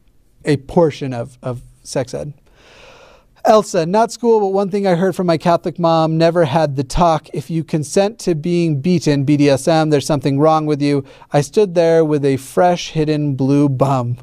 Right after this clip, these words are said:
Um, <laughs> that's funny. Uh, uh, I know zero, and so I'm just imagining. Uh, uh, anyway,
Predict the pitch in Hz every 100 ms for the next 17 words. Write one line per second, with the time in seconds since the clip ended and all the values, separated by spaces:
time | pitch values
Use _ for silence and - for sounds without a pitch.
0 | - - - - - 151 110 220 185 170
1 | 117 - _ _ _ _ _ _ _ -
2 | 175 _ _ _ - - _ _ _ _
3 | _ _ _ _ - - - - 160 139
4 | 151 123 123 - - - - 151 147 135
5 | 123 - - 127 127 131 - 147 151 135
6 | 127 123 113 117 123 139 123 120 - 123
7 | 113 120 127 117 123 123 123 - - -
8 | - 165 165 151 160 190 196 151 127